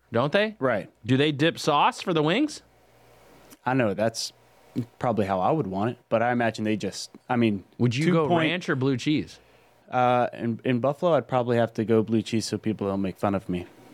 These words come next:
Speaker 1: So they don't make fun of you?
Speaker 2: Right. I think they do blue cheese up in Buffalo,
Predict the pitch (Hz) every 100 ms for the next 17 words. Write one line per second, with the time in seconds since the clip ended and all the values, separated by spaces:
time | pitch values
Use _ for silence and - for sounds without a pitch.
0 | - - - - - - 117 101 110 147
1 | 196 214 226 233 247 247 _ - 120 98
2 | 110 143 120 104 110 107 98 _ - 117
3 | 107 - 107 101 98 98 95 - 92 90